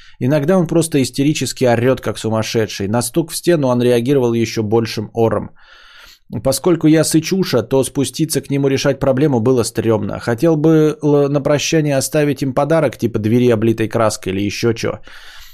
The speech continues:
Так как я не давал о себе знать, стучал в ответ очень давно, то вряд ли попаду в круг подозреваемых. Что ты делал в такой ситуации? Может, ты или чатик порекомендуете что-то, или сидеть и ждать, когда проплывет труп врага?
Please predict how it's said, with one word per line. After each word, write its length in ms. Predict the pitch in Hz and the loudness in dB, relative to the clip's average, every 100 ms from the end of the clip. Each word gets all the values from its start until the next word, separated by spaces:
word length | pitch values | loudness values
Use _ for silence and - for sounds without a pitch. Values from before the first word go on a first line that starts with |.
| - - | -20 -4
Так 140 | 160 156 | -4 -2
как 160 | 160 | 0
я 80 | 160 | 2
не 100 | 156 | 4
давал 280 | 156 165 156 | 4 4 2
о 40 | |
себе 280 | 143 147 151 | 0 0 0
знать, 260 | 131 170 160 | 2 0 0
стучал 420 | - 185 135 127 | -2 0 2 2
в 20 | |
ответ 300 | 123 139 120 | 2 0 -2
очень 260 | 123 120 117 | -2 -2 0
давно, 300 | 127 143 151 | 0 2 0
то 160 | 208 | 2
вряд 260 | 139 143 120 | 2 0 0
ли 60 | |
попаду 340 | 110 101 110 117 | -2 0 0 -2
в 80 | - | -2
круг 220 | 113 113 | -2 -2
подозреваемых. 800 | 107 101 107 107 107 95 - - - - - - | -4 0 2 2 2 -2 -8 -16 -20 -20 -20 -10
Что 200 | - 196 | 0 2
ты 120 | 185 | 4
делал 200 | 185 180 | 4 2
в 60 | |
такой 260 | 180 160 165 | 0 0 0
ситуации? 600 | 160 151 160 160 - 113 | 0 2 2 2 0 0
Может, 340 | 117 117 120 | 0 0 -2
ты 120 | 135 131 | 0 0
или 140 | 127 | 0
чатик 360 | - 131 123 - | 0 -2 -2 0
порекомендуете 760 | 131 127 131 135 147 139 110 | 0 0 -2 0 0 0 0
что-то, 360 | - - 107 107 | -4 -2 0 0
или 160 | 110 | 0
сидеть 340 | 107 127 123 123 | -2 0 0 0
и 60 | |
ждать, 320 | 104 110 120 - | -4 0 -2 0
когда 300 | 110 107 110 | -2 0 -2
проплывет 480 | 113 113 117 117 | -2 -2 0 0
труп 220 | 117 123 120 | -2 -2 0
врага? 440 | 117 127 135 | -2 -2 -4